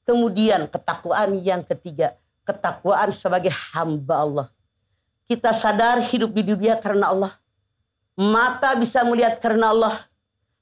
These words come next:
Badan sehat karena Allah. Hidup di buminya Allah. Rezeki diberikan oleh Allah. Oleh karena itu, kerjakan segala perintah Allah.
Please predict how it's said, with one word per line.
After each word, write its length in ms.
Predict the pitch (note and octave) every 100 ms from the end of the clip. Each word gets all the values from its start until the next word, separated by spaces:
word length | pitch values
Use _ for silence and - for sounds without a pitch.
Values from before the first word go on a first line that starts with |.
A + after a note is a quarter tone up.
| -
Badan 480 | D#3 A#3+ A#3 C4 B3+
sehat 480 | A#3+ A#3+ A3 B3 B3
karena 400 | A#3+ A#3 A#3 G#3+
Allah. 320 | A#3+ A3 - _ _ _ _ -
Hidup 480 | B3+ C#4+ D4+ D4+ -
di 80 | A#3
buminya 480 | B3 A#3+ A#3 A#3+
Allah. 240 | A#3+ A#3 A3 - _ _ _ -
Rezeki 600 | C4 C4 - E4 - D#4
diberikan 460 | D4 C#4 C#4 C4+ A#3+
oleh 240 | A#3 A3+
Allah. 600 | G#3+ - F4+ F#4 D#4 - _ _
Oleh 240 | A3 A#3 -
karena 300 | G#3 G3+ A#3
itu, 320 | A3+ G#3+ F3 -
kerjakan 640 | G#3+ D#3 - A#3 A3 G3
segala 240 | F#3+ F#3 F#3
perintah 400 | F3+ E3+ - D#3+
Allah. 160 | C#3